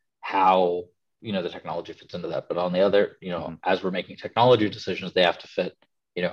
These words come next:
Speaker 1: for, for the insurance as well and, and make sure they could, they can really, um, let our insurance products shine. So I really do think we, um, work every day to meld the two together and, and don't necessarily see ourselves as, as one or the other. And,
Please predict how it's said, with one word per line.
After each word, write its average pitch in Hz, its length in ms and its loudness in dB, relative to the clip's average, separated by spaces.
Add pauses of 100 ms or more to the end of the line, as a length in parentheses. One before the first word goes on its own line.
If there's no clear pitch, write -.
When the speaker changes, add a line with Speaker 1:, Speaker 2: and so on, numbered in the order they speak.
(140)
Speaker 1:
for, 90 420 4
for 107 140 2
the 92 120 2
insurance 92 520 -4
as 82 80 -6
well 101 320 6
and, 85 400 -4
and 87 140 -10
make 90 180 -6
sure 92 140 -6
they 85 100 -4
could, 82 200 -12
they 80 120 -6
can - 140 -18
really, 170 340 -10 (480)
um, 85 520 2 (380)
let 101 160 8
our 90 140 8
insurance 143 360 2
products 82 340 -2
shine. 82 340 -10
So - 160 0
I 82 120 2
really 113 340 4
do 107 240 -6
think 98 340 -8 (460)
we, 95 420 2
um, 87 520 -4 (520)
work 104 300 4
every 92 180 4
day 98 160 6
to 95 140 -4
meld 90 360 0
the 98 60 -12
two - 180 -12
together 113 480 2
and, 101 100 2
and 92 200 -8
don't 90 160 -4
necessarily 80 400 -8
see - 140 -12
ourselves 82 320 -10 (640)
as, 87 100 -8
as - 100 -14
one 90 180 0
or 85 80 -4
the 82 120 -4
other. 87 260 2
And, 80 340 -10